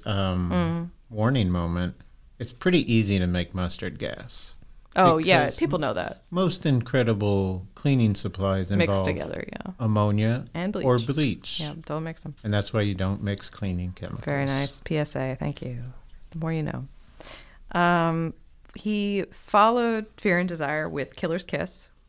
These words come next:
Speaker 2: which is a noir boxing movie. So kind of, you know, he did that, that documentary about the day of the fight,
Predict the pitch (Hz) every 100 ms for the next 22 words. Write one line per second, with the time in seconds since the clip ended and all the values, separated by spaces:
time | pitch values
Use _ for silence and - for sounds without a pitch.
0 | - 165 156 156 156 160 165 151 156 156
1 | 160 160 156 - _ - 135 - 147 143
2 | 147 151 233 - - 233 202 202 151 165
3 | 190 175 160 - - - - _ - _
4 | - 190 175 170 196 226 277 202 170 147
5 | 160 156 - - 170 156 151 151 147 -